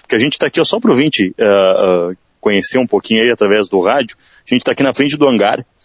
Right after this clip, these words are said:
e aqui a gente pode observar, acho que tem uns cinco ou seis aeronaves aqui, são alguns planadores, outros já, ah, alguns outros modelos também com, com motor, então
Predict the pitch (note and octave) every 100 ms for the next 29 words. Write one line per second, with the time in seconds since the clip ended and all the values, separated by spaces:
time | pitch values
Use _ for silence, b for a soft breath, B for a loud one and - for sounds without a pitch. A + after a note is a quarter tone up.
0 | B _ G#2+ A#2 B2 B2 C3+ D3 C3+ -
1 | A#2+ B2+ B2 - B2+ G2+ C#3+ C#3+ A2 A#2+
2 | G#2+ G#2 G2 A#2+ A#2 F#2+ F#2 C#3 - G#2+
3 | G#2+ - G#2+ G2 F2 A2+ C#3 - - -
4 | B - - G#2+ G#2 F#2+ G#2 G#2+ _ _
5 | - G2+ F#2+ G2 G2 G#2+ F#2+ G#2+ - G2
6 | F#2+ G#2 A2+ - G2 G#2 F#2+ G#2 G2 F#2+
7 | - A#2 A2+ G2+ - B2+ C#3+ B2+ - C3+